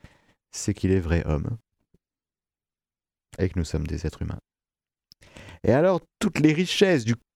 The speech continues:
cœur humain du Christ, c'est l'Esprit Saint qui nous les rend accessibles. Tous les trésors contenus dans le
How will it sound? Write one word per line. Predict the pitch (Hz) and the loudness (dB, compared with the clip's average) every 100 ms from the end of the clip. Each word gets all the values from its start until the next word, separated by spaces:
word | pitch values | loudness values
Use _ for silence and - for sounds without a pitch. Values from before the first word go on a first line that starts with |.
| - | 4
cœur | 220 196 135 101 - | 4 6 2 0 0
humain | 190 190 185 147 107 | 2 4 4 4 2
du | 113 | 0
Christ, | 127 - 240 233 - - - _ _ _ _ _ _ _ _ _ _ _ _ _ _ _ _ _ _ _ _ _ _ _ _ - | 2 2 4 2 -4 -12 -16 _ _ _ _ _ _ _ _ _ _ _ _ _ _ _ _ _ _ _ _ _ _ _ _ -10
c'est | - 85 | -2 0
l'Esprit | 107 - 90 | 0 -2 -6
Saint | - 85 87 - _ _ _ _ _ _ | -4 -4 -4 -10 _ _ _ _ _ _
qui | - 95 | -6 -2
nous | 85 | 0
les | 85 82 | 0 0
rend | 73 87 87 90 _ _ _ _ _ 95 | -2 -2 -4 -8 _ _ _ _ _ -4
accessibles. | - - 85 - - 101 107 _ _ _ _ _ _ _ _ _ _ _ _ _ _ - - - _ - _ _ _ _ _ _ _ _ _ _ _ _ _ _ _ | -4 -6 -6 -6 -8 -8 -10 _ _ _ _ _ _ _ _ _ _ _ _ _ _ -20 -20 -20 _ -20 _ _ _ _ _ _ _ _ _ _ _ _ _ _ _
Tous | - 196 160 | 0 2 2
les | 110 | 0
trésors | - - 131 104 101 85 - | -2 0 0 2 0 0 -2
contenus | 113 110 107 104 | -4 -2 -2 0
dans | 92 | 0
le | 87 | 0